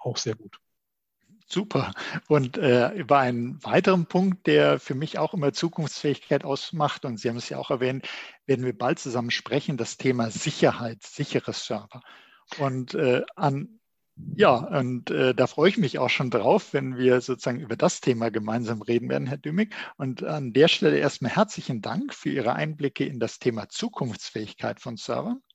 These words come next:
Speaker 2: Und herzlichen Dank für Ihr Interesse, liebe Hörerinnen und Hörer. Seien Sie auch das nächste Mal dabei, wenn es heißt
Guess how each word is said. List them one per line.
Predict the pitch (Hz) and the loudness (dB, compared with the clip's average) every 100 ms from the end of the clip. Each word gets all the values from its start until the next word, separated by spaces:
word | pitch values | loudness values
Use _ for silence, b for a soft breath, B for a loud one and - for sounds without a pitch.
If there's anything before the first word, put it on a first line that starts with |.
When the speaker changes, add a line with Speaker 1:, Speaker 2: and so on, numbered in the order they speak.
| B B B B _ | B B B B _
Speaker 2:
Und | 135 107 - - | -8 -8 -12 -20
herzlichen | - 135 - 131 120 | -4 -4 -2 -6 0
Dank | 135 117 | 0 0
für | 131 | -6
Ihr | 127 | -8
Interesse, | 117 117 151 - 160 | -4 0 2 2 -2
liebe | 107 113 | 0 -4
Hörerinnen | 101 123 113 117 | -2 -2 0 -4
und | 107 | -6
Hörer. | 120 135 240 B B B | -4 0 -2 B B B
Seien | - 127 | -2 0
Sie | 123 | 0
auch | 117 | -4
das | - - | -8 -2
nächste | 196 - - | -2 0 -6
Mal | 104 113 | -6 -6
dabei, | 110 110 113 117 | -6 -4 -2 -2
wenn | 107 104 | -4 -8
es | - | -8
heißt | 117 196 - | -6 -6 -8